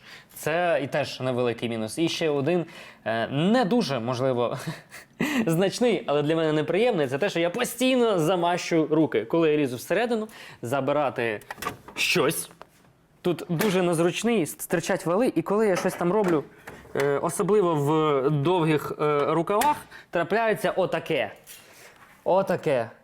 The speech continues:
Я просто постійно вимазуюся. І це, і це неможливо. І це остання крапля серед усіх мінусів, які я ненавиджу в цьому принтері. Звичайно, звичайно, це не відео, яке створено для того, щоб просто розірвати бомбулап і сказати вам: "Це поганий принтер". Ні.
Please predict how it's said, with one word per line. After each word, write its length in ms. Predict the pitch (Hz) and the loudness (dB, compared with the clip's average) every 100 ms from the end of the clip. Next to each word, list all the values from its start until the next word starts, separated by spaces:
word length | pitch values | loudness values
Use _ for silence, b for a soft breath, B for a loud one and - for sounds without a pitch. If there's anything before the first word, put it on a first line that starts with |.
| - | -2
Я 200 | 156 165 | 0 0
просто 400 | 170 220 220 185 | 2 0 0 -2
постійно 300 | 170 - 175 | -4 -2 0
вимазуюся. 540 | 151 139 123 123 139 135 | 0 0 -2 -4 -6 -2
І 80 | 165 | -2
це, 260 | 285 226 - | 2 2 2
і 40 | |
це 220 | - - | -2 0
неможливо. 480 | 175 135 123 120 117 | 0 0 -2 -2 0
І 160 | 147 165 | 0 0
це 160 | 240 | 2
остання 500 | 233 233 220 208 208 | 0 0 -2 0 0
крапля 500 | 208 190 147 123 117 | 0 0 0 0 -2
серед 220 | 104 143 151 | 0 0 0
усіх 240 | 151 127 | 0 -2
мінусів, 400 | 170 208 208 151 | 0 0 -2 -4
які 240 | 135 175 | -4 -2
я 100 | 175 | 0
ненавиджу 680 | 151 143 131 143 151 127 135 - B | 0 0 0 2 0 0 -2 -4 B
в 100 | - | -12
цьому 340 | - 165 143 | -4 0 0
принтері. 540 | 131 151 131 110 107 - - | 0 0 -2 -2 -6 -6 -4
Звичайно, 840 | 135 185 247 - 214 139 139 156 190 - | 0 2 2 0 0 0 0 -2 -4 -4
звичайно, 600 | 143 165 - 160 147 131 | 0 0 0 -2 0 -2
це 200 | - 196 | -2 0
не 280 | 196 190 180 B B | 2 2 -2 B B
відео, 440 | 143 214 262 233 190 | 0 2 2 4 4
яке 260 | 165 165 | 2 0
створено 600 | - 151 185 226 208 170 | -4 0 2 4 2 0
для 180 | 127 123 | 0 -2
того, 320 | 202 202 165 | 0 0 0
щоб 340 | - - 156 - | -2 -4 -4 -2
просто 420 | 190 208 - 175 | -2 -2 0 0
розірвати 640 | 185 139 160 151 139 135 | 2 2 2 2 2 0
бомбулап 520 | 123 147 160 233 214 | -2 0 2 2 2
і 20 | 147 | -2
сказати 420 | - 135 131 131 | -4 -2 -2 0
вам: 180 | 131 123 | -2 -2
"Це 140 | 185 | -2
поганий 400 | 175 170 175 151 | 0 0 0 -2
принтер". 380 | 135 160 127 123 | -2 -2 -2 -2
Ні. 300 | 147 151 107 | 0 0 -2